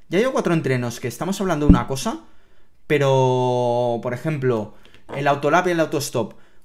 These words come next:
continúan todos los nuevos con el autolap de cinco kilómetros activado y a carrera a pie el, el de un kilómetro, y esto lo digo a todos los nuevos. Y cuando ya pasan cinco o seis entrenos y no tal, quiere decir, es que las pantallas seguro las tiene mal también. Entonces, pues bueno,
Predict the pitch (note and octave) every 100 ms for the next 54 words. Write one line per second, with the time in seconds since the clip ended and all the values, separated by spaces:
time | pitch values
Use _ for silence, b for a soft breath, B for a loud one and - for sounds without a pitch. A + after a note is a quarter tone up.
0 | - C#3+ C#3+ D3 D3+ C3+ F#3 G#3+ D3 E3+
1 | A3+ C#4+ C#4+ D3+ C#3+ C3+ C3 D3 E3 D3
2 | D3 E3 D#3+ E3 C#3+ C3+ C#3+ C#3+ C3+ C#3
3 | - A2+ G#2 G#2+ A2+ A#2+ D3 D#3+ D#3+ F3
4 | C#3 - B2 A2+ A#2 C3 A#2 G#2+ G2+ C3
5 | C3+ - F#3 D#3 F#3 C3 D3 A#2+ G#2+ A2
6 | F#2 - B B B B - D#3+ D3+ D3+
7 | D3 D#3+ F3 G3+ F#3+ G3 G3 F#3+ F#3 F3+
8 | F#3+ G3+ C#3 D3 D#3 F3+ F#3+ - C3+ C3+
9 | F3+ - C3 - C3 B2+ A#2 G#2 C#3+ D3+
10 | B2+ D3+ A2+ - A2+ G2+ F#2 E2+ F2 F2+
11 | b b b b - A2+ C3+ C3 G2 G2+
12 | F#2+